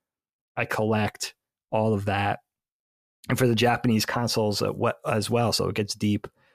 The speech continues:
but it made me really realize over the course of the last five or six years how much I love modern games.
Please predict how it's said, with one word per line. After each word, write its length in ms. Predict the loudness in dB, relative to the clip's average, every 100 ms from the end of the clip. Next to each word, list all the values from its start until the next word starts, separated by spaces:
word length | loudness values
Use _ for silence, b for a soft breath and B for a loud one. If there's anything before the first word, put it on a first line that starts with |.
| _ _ _ 0
but 280 | 2 2 -2 _ -4
it 140 | 0
made 240 | 4 6 6
me 180 | 6
really 540 | 6 6 6 8 8 6
realize 420 | 6 6 4 4
over 140 | 2
the 80 | 2
course 260 | 0 0 2
of 60 |
the 60 | 0
last 220 | 0 0
five 160 | 0 2
or 60 |
six 220 | 0 0 0
years 160 | 0
how 180 | 2 2
much 280 | 4 2 2
I 80 | 2
love 220 | 4 4
modern 300 | 2 0 0
games. 480 | 0 -2 -4 -6